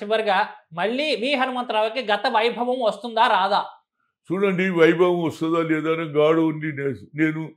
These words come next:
Speaker 2: భద్రాచల రామస్వామిని నమ్మిన, ఆయన పిలిస్తే నేను ఆడ పోతా, పని చేస్తే. ఎందుకంటే రాజీవ్ గాంధీ గారు అక్కడ తిరిగాను కాబట్టి, ఒక ఆర్డినరీ కార్యకర్తగా ఆయన ఎంబడి పోయినా,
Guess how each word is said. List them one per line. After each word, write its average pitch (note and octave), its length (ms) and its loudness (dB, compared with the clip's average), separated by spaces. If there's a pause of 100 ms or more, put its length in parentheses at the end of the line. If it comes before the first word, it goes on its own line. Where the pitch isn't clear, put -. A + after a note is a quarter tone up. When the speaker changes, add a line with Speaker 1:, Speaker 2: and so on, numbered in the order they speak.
(420)
Speaker 2:
భద్రాచల E3+ 640 4
రామస్వామిని E3 720 -2
నమ్మిన, D#3 480 -6 (280)
ఆయన D#3 220 2
పిలిస్తే D#3 400 -6
నేను E3+ 240 -4
ఆడ D#3 80 -2
పోతా, D#3 380 -4
పని D#3 260 -4
చేస్తే. D3+ 320 -4
ఎందుకంటే E3 420 -4
రాజీవ్ D#3 520 2
గాంధీ E3 260 -4
గారు D#3 380 -2 (540)
అక్కడ D3+ 400 2
తిరిగాను E3+ 440 2
కాబట్టి, D#3 440 2
ఒక D#3 220 0
ఆర్డినరీ E3 480 6
కార్యకర్తగా E3 840 0
ఆయన D#3 140 2
ఎంబడి D#3 300 -2
పోయినా, E3 440 -2